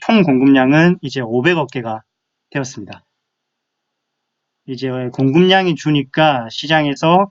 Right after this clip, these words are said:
가격이 이십 프로 이상 급등을 했다. 근데 이 아마 가격을 계속 확인하셨던 분들은 아시겠지만 이 이십 프로가 불과 한 시간도 안 돼서 올랐습니다. 거의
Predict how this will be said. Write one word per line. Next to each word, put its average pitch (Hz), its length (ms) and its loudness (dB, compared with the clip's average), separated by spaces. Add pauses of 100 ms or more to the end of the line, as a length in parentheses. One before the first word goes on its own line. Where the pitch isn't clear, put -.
가격이 131 640 0 (520)
이십 139 240 -14
프로 156 180 -2
이상 170 320 -2
급등을 165 460 -2
했다. 113 420 -4 (640)
근데 151 260 -8
이 143 480 0 (560)
아마 147 220 -4
가격을 170 400 0
계속 139 240 -4
확인하셨던 170 720 -2
분들은 135 600 -2
아시겠지만 127 960 0 (920)
이 160 200 -2
이십 175 220 -4
프로가 165 520 0 (960)
불과 190 340 0
한 202 240 -2
시간도 240 420 0
안 123 140 -2
돼서 147 200 -2
올랐습니다. 120 460 -6 (2250)
거의 151 320 0